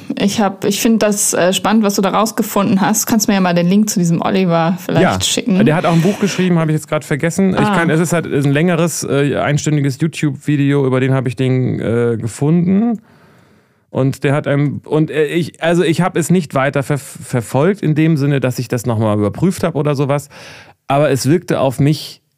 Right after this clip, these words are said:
Speaker 2: genau deshalb interessant. Ich, ich bin mir nicht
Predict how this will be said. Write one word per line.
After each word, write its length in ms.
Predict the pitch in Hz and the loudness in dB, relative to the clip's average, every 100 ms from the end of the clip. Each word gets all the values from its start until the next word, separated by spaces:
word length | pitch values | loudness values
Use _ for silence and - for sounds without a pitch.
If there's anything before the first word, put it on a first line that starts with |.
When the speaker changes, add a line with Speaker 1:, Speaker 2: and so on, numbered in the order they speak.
| _ _ _ _ _ _ _ | _ _ _ _ _ _ _
Speaker 2:
genau 300 | 120 135 160 | -2 2 2
deshalb 340 | 151 170 165 147 | 2 2 0 0
interessant. 500 | 147 143 - 147 151 | 0 0 0 0 -2
Ich, 100 | - - | -6 -8
ich 120 | - | -2
bin 120 | 143 | 2
mir 80 | 143 | 2
nicht 180 | 135 | 0